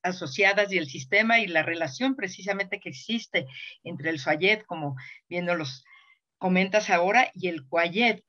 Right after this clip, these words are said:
Sobre todo, destacar, eh, Melchor, la importancia, sí, de estas plataformas digitales, de todo lo que se ha dado a lo largo de cincuenta años, pero tú destacas algo muy importante que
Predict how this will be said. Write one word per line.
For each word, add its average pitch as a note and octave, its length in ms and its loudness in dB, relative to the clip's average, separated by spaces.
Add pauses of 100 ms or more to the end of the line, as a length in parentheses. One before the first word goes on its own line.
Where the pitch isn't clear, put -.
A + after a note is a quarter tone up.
(340)
Sobre F3+ 280 -2
todo, G#3 400 0 (280)
destacar, F#3+ 760 2 (320)
eh, F3 140 -6
Melchor, F#3 500 -2 (120)
la F3+ 180 -4
importancia, G3 840 0
sí, C#4+ 420 -2 (120)
de E3 240 -4
estas D#3 240 -6
plataformas D#3+ 600 -6
digitales, F3 600 -2
de D#3+ 100 -8
todo G3+ 340 -2
lo F#3 120 -4
que E3+ 100 -16
se C#3 140 -8
ha E3+ 60 4
dado F3 240 4
a E3 40 0
lo D#3+ 120 -4
largo E3 240 2
de F#3 60 -2
cincuenta E3 480 -4
años, F#3 260 -2 (440)
pero E3+ 220 -2
tú E3+ 120 -8
destacas F3 520 -4
algo E3 180 -4
muy F3+ 200 -4
importante D#3+ 680 -8
que D3 220 -8